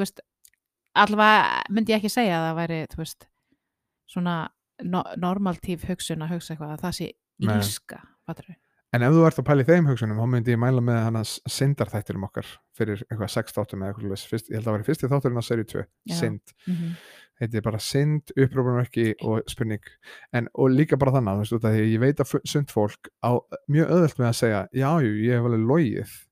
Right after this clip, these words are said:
Speaker 2: en þá er mjög erfitt með að segja, „Ég er lygari,“
Speaker 1: Já,
Speaker 2: þú veist.
Speaker 1: akkurat. Mhm.
Speaker 2: En sannleikurinn er sá, ef þú er logið, þá ertu lygari.
Speaker 1: Mhm.
Speaker 2: Þú ert hluti af því sem gerir heiminn að syndum og brotnum og,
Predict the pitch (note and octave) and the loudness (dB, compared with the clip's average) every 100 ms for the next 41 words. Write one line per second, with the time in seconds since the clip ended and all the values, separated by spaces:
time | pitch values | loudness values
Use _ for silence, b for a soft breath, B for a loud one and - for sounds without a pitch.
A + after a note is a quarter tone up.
0 | _ _ _ _ _ _ B2 B2 A#2+ B2+ | _ _ _ _ _ _ -6 -2 -4 0
1 | D3 C3 B2+ A2+ G#2+ A2 G2+ G2 G#2+ G#2 | 0 2 2 0 0 0 -2 -2 -4 -4
2 | G#2 A2 G#2+ - - - F#3 F3+ F3+ - | -2 -2 -2 -6 -10 -10 -8 -8 -6 -6
3 | F3+ - b b F3 F3+ A#2+ - D3+ C3+ | -6 -12 b b -12 -8 -4 0 2 2
4 | B2 A2 G#2 G#2+ A#2+ C3+ C3+ C3 B2 A#2+ | 0 0 0 2 4 4 4 2 2 0
5 | - G2+ G2 G#2 G#2+ A#2+ - - - F#3+ | -4 -8 -6 -6 -4 -4 -4 -12 -8 -6
6 | F3+ A2+ - B2 C#3 C3 A#2 G#2+ A2 A2 | -2 -2 0 4 4 2 -2 -4 -4 -6
7 | - A2 A2 G#2+ A2 G#2+ G#2 A2 A2 G#2 | -4 -4 -4 -4 -4 -4 -6 -4 -4 -6
8 | G2+ G2+ G2+ G2 - A2+ - A2+ A2 A2+ | -8 -10 -12 -10 -6 -6 -2 -2 -2 -6
9 | - A2+ - A2+ - - G#2 G#2 _ _ | -10 -14 -4 -4 -4 -8 -8 -10 _ _
10 | _ _ _ A#2+ A2 | _ _ _ -4 -4